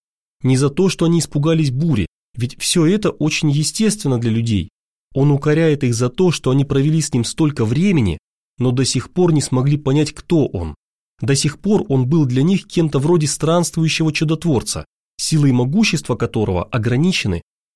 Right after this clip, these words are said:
и могут проявлять себя не во всех ситуациях. А потому, чтобы они сделали ещё один шаг к пониманию, кем их учитель является на самом деле и на что способен,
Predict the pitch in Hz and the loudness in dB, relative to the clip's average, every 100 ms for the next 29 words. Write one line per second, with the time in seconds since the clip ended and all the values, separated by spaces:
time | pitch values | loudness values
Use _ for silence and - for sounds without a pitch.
0 | - 139 151 139 - 117 120 139 170 - | -2 2 2 2 0 0 0 0 -2 -2
1 | 104 95 - _ - 160 165 151 127 - | -2 -2 -4 _ -2 0 0 -2 -4 -4
2 | 107 120 104 - 87 80 _ _ _ _ | -4 -2 -2 -4 -10 -14 _ _ _ _
3 | _ _ - 120 120 - 143 208 214 214 | _ _ -8 -4 -4 0 2 2 0 -6
4 | _ _ - - 135 147 160 147 143 139 | _ _ -8 -2 0 0 0 2 2 2
5 | 170 143 123 147 - 170 147 143 156 156 | 2 2 0 0 2 2 2 0 -2 -4
6 | - 123 123 156 190 127 85 - _ _ | -4 0 2 2 2 0 -2 -6 _ _
7 | _ - 147 127 - - 143 107 104 117 | _ 2 2 2 0 -2 -2 -4 -2 -2
8 | 120 139 120 - 120 - 120 113 113 190 | 0 0 0 -2 -2 0 0 0 0 2
9 | 143 110 117 123 - 131 - 107 196 143 | 0 0 -2 -2 -2 -2 -2 0 0 0
10 | 87 | 0